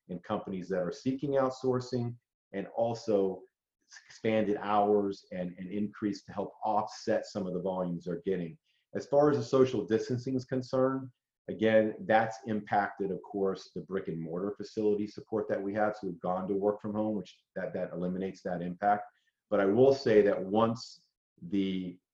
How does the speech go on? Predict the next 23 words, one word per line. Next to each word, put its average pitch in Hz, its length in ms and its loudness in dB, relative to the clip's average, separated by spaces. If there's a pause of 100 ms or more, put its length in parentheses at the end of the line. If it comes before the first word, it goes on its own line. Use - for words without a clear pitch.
(420)
cl-, 113 180 -2
the 98 60 -6
shutdowns 98 600 2
start - 380 0
ceasing 95 680 -2 (340)
and 92 240 -6
people 104 280 -6
start 98 280 -2
going 92 200 -4
back 92 260 0
to - 60 -10
the 90 120 -4
offices, 87 800 -2 (520)
that's 127 360 -2
where 131 160 2
social 110 520 -2
distancing 95 640 -2
is 87 160 -6
gonna 90 180 -4
have 85 200 -4
the 87 100 -4
impact, 92 500 -4
because 92 420 -2